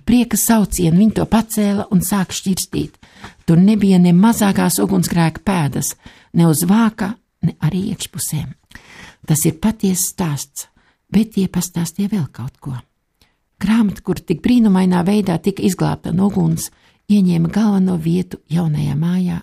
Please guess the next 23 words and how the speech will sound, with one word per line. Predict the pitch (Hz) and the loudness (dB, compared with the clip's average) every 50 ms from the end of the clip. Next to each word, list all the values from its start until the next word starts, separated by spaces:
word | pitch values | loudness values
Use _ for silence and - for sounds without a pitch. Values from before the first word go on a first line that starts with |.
| _ _ | _ _
kad | - 165 147 | -10 -10 -6
beidzot | - 180 185 180 - - 160 - - | -4 -4 -4 -4 -6 -10 -12 -12 -12
tā | 170 160 | -14 -14
tika | - _ _ _ _ - - | -14 _ _ _ _ -16 -14
uzcelta. | 147 - - - - 147 147 165 _ _ _ _ _ _ _ _ _ _ _ _ _ _ _ - | -14 -14 -12 -12 -12 -12 -12 -12 _ _ _ _ _ _ _ _ _ _ _ _ _ _ _ -2
Visi | 185 220 214 - - 175 | -2 0 0 0 -2 -2
bērni | 165 190 185 175 170 170 180 - | 0 0 0 0 0 -2 -2 -2
ar | - 170 - | -4 -6 -4
sevišķām | - 226 214 196 - - 185 185 180 190 | -2 -2 -2 -2 -4 -4 -2 0 0 0
jūtām | 190 175 160 - - 175 175 170 175 160 | 0 -2 -4 -6 -8 -10 -10 -8 -8 -6
lasīja | 156 143 - - - - 156 147 143 _ | -8 -8 -8 -10 -12 -12 -10 -10 -10 _
to. | - 185 170 165 165 147 _ _ _ _ _ _ _ _ _ _ - | -10 -10 -8 -8 -8 -10 _ _ _ _ _ _ _ _ _ _ 0
Viņi | 175 180 180 180 | 2 2 2 2
visi | 196 220 214 - - - - | 2 2 0 0 -4 -6 -6
pieņēma | - - 180 170 170 165 185 165 165 156 156 | -6 -4 -2 -2 -2 -2 -4 -4 -6 -6 -4
vēsti, | 160 196 190 180 165 - - - _ | -2 -2 -2 -2 -4 -8 -12 -14 _
ko | - 175 175 | -8 -8 -8
tā | - - 160 147 - | -6 -6 -6 -6 -4
sniedza, | - 185 185 180 165 139 131 - - - _ _ _ _ _ _ _ _ _ _ - | -2 0 2 2 2 0 -4 -6 -10 -14 _ _ _ _ _ _ _ _ _ _ 0
un | 156 160 - - | 0 0 0 2
atdevam, | - 196 196 - 190 180 165 175 170 170 - _ _ _ _ _ _ - | 0 0 2 2 0 0 0 0 0 0 -2 _ _ _ _ _ _ -2
atdeva | 160 170 - - 135 143 139 | -2 -2 -2 -2 -4 -4 -4
Dievam | - - 202 202 185 175 175 170 | -2 0 0 2 2 2 0 0